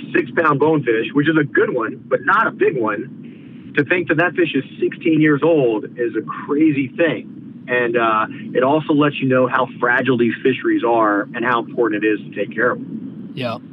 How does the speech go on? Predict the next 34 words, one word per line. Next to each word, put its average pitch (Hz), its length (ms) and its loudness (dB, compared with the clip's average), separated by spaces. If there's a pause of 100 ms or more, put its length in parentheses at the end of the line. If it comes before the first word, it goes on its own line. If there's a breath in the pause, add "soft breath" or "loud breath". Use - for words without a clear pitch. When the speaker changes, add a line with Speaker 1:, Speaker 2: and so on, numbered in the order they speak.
(880 loud breath)
Speaker 2:
And, 160 220 -2
and, 147 420 -4
um, 139 500 -4
so - 140 -6
that, 151 220 -8
that 160 240 -4 (120)
is 143 220 -6
super 151 400 -4
interesting. 120 640 -8
I 117 40 -8
mean, 113 240 -6
sixteen, 143 600 -6
h-, 139 60 -14 (160)
how, 185 300 -2
how - 160 -4
long 202 180 -2
does 170 120 -2
a 147 80 -2
bonefish 151 440 -6
live? 117 440 -4
Do 107 60 -8
you, 113 240 -4
do - 540 -14
you 120 60 -2
know 120 140 -4
that 120 160 -4
offhand? 135 480 -6 (640 loud breath)
Typically, 151 480 -4
a, 139 160 -6
a 123 80 0
Speaker 1:
Yeah, 180 300 4
you 151 180 4
Speaker 2:
lifespan? - 20 6
Speaker 1:
know, 156 260 2